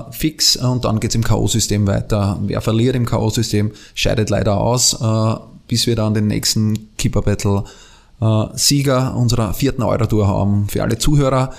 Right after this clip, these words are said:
die noch spontan vorbeikommen wollen. Äh, es ist natürlich Eintritt frei hier bei uns in der Keeper Base in Kottingbrunn. Wir haben Musik, äh, wir haben, äh, Pizzatruck, äh, das ganze Keepersportteam ist da.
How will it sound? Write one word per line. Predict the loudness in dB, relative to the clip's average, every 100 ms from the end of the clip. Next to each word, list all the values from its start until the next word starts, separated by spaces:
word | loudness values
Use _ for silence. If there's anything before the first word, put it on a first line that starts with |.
| -18 -20 -20 -2
die | 0
noch | 2 0 -4
spontan | 0 2 2 0 0
vorbeikommen | -2 -2 -4 -2 0 2 0
wollen. | 0 0 2
Äh, | 0 0 0 0 -2 -2
es | -2
ist | 0
natürlich | 0 0 -2 -2 -2
Eintritt | 0 0 0
frei | 0 0 0 0 0
hier | 0 0
bei | -2
uns | -2 0
in | 0
der | 0 -2
Keeper | -2 -2 0
Base | 0 0
in | 0
Kottingbrunn. | 2 4 6 6 4 -2 -8 -20 -16 -4
Wir | -2
haben | 0
Musik, | 2 2 0 -2 -4
äh, | 0
wir | 0 2 0 -2 0 2
haben, | 2 2 2 2
äh, | 0 0 0 2 0 -4 -2 2
Pizzatruck, | 2 2 0 0 -2 -4 -4
äh, | 0 0 2 0 -2 -4 -14 -20 _ _ _ _ _ _
das | -6 -2
ganze | 0 0
Keepersportteam | 0 -2 -2 -2 0 0
ist | 0 0
da. | 0 -2